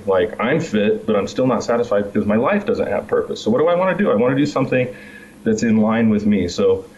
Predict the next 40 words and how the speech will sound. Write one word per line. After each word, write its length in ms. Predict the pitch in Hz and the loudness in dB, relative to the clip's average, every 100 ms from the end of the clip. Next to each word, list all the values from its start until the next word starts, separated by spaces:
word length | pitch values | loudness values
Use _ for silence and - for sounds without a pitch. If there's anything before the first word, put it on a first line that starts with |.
| - - - | -20 -20 -6
I 220 | - 147 | -2 0
opened 400 | 156 127 123 127 | 2 2 2 2
up 200 | 117 107 | 2 2
a 60 | 117 | 2
metaphysical 680 | 101 127 127 160 160 - 113 | 2 2 0 -2 -4 -2 -4
store 380 | - 110 95 101 | -2 -2 0 0
called 260 | - 85 | 0 -2
Sacred 400 | - 135 135 127 | -2 -4 0 -2
Geometry 760 | 101 113 110 104 92 - 90 90 - - - | 0 2 2 2 0 -4 -6 -8 -14 -18 -4
out 280 | 113 110 | 0 0
here 240 | 104 113 107 | 0 2 2
in 100 | 98 | 2
Ogden, 340 | 101 110 107 | 0 2 2
Utah. 500 | 101 95 101 87 87 - - - | 2 2 0 0 -2 -8 -20 -8
It 80 | 101 | -2
was 200 | 104 98 | 0 2
light 300 | 101 131 147 | 0 2 2
years 260 | 135 131 113 | 2 2 2
ahead 460 | 107 107 107 101 101 | 0 2 2 2 0
of 200 | 101 98 | -2 -2
its 160 | 95 | -6
time, 400 | - 101 90 90 | -4 -2 -2 -2
let 140 | 101 117 | 0 2
alone 460 | 123 120 107 104 | 2 2 4 2
for 160 | - 107 | 2 0
my 140 | 101 | 0
region. 440 | 107 104 110 101 95 | 0 2 2 2 2
I 80 | |
mean, 280 | 104 113 107 | 2 4 2
we're 180 | 120 185 | 2 2
in 100 | 135 | 4
Mormon 480 | 107 110 131 123 104 | 4 4 4 4 2
territory 640 | 101 110 107 107 95 95 | 2 2 2 2 2 2
out 160 | 92 87 | 2 2
here 140 | 101 | 0
in 100 | 95 | 0
Utah, 400 | 92 101 101 87 | -4 -6 -2 -2
man. 220 | 90 95 98 | 0 0 2
Like, 300 | 92 90 104 | 0 0 -2
the, 280 | 123 131 | 0 -2